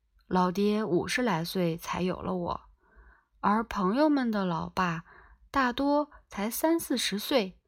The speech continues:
还有精力陪孩子玩投接球。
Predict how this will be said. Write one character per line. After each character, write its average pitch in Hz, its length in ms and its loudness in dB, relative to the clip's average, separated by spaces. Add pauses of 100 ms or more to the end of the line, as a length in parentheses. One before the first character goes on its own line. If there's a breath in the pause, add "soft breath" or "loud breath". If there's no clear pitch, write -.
(160)
还 - 180 -6
有 175 160 2
精 202 300 -2
力 185 200 0
陪 175 220 -6
孩 165 280 -4
子 180 260 -6
玩 180 220 -2
投 170 240 -4
接 247 200 -2
球。 185 380 -4